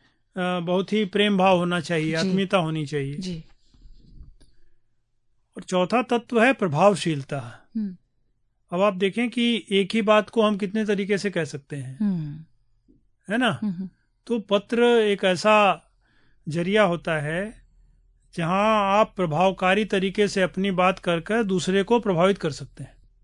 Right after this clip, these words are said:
Speaker 1: वहाँ ये जरूरी होता है कि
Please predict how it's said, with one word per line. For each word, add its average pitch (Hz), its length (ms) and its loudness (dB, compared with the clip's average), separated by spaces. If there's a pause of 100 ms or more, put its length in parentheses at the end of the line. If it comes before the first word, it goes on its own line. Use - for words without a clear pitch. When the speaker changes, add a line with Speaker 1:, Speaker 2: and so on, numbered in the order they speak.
(360)
Speaker 1:
वहाँ 202 300 2
ये 226 160 2
जरूरी 208 360 2
होता 185 300 2
है 165 320 -2
कि 214 560 -4